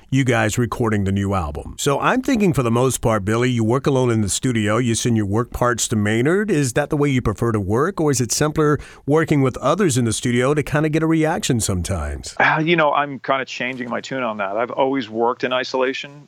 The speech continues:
Speaker 2: for the most part, and will present Maynard ideas that are more solidified and then see where he's at with them. Um, you know, I did that up until this summer, and then we, I,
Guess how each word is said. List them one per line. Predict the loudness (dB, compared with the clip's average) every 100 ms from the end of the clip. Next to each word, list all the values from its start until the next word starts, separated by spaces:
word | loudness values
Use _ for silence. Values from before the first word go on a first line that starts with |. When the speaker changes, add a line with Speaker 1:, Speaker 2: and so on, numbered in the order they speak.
| _
Speaker 2:
for | -4 -2
the | 0
most | 0 -2
part, | 0 0 -2 -6
and | -4
will | -4
present | -4 -4 -4 -6 -2
Maynard | 0 2
ideas | 0 0 0 0 0
that | 0 0
are | 0 -2 -6
more | -4 0 0 0
solidified | -2 -4 0 0 0 -2
and | -8 -12
then | -12 -14
see | -14 -6
where | 0 0
he's | 0 0
at | 0 0
with | -6
them. | -8 _ _ _ -20 -20 -20 -20 -20 -20 -20 _
Um, | 0 2 4 2 0 -8 -14 _ _ _ _ _ _ _ _ _ _ _ -20 _
you | -6 0
know, | 2
I |
did | 2 0
that | 2 0 0
up | -6 -6
until | -14 -6 -2 0 0 -4
this | -8 -10
summer, | -6 -4 -4 -4 -6 -12 -10
and | -8 -4
then | -4 -4 -6
we, | -4 -2 -2 -2 -2 0
I, | -2